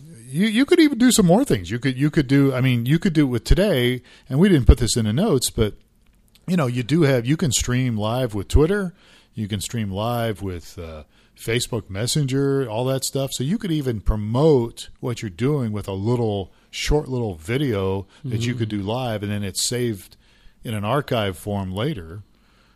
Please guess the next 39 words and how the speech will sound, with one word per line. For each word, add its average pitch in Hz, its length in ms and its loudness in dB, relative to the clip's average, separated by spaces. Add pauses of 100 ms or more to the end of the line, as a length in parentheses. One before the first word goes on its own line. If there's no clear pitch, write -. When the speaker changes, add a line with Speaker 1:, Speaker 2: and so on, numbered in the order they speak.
(140)
Speaker 1:
And 98 120 -8
so - 100 -4
you 113 180 -2
could 120 140 -8
even, 113 420 -8 (280)
you 120 120 -8
know, 107 180 -2
a 95 40 -4
senior 131 280 -2
pastor 131 640 -4
or 95 40 -8
a 87 40 -10
key 131 200 -6
person 120 380 -4
there 120 160 -6
could 110 160 -8
do 104 160 -6
a 92 40 -10
quick 120 260 -10
little 104 400 -4 (360)
live 110 540 -6
Facebook 123 540 -6
deal, 151 340 0 (800)
and 101 240 -4
then 101 400 -4 (220)
it's 120 240 -2
Speaker 2:
Right. 117 100 0
Speaker 1:
there. 160 480 -6 (800)
And 110 160 -10
Speaker 2:
Or, 113 540 2 (240)
or 135 160 -8
I 113 80 -6
guess, 131 400 -6
uh, 107 520 0 (280)
I - 20 -6
mean, 104 160 -2
the, 107 360 -8
the, 104 340 -6
the 123 220 -6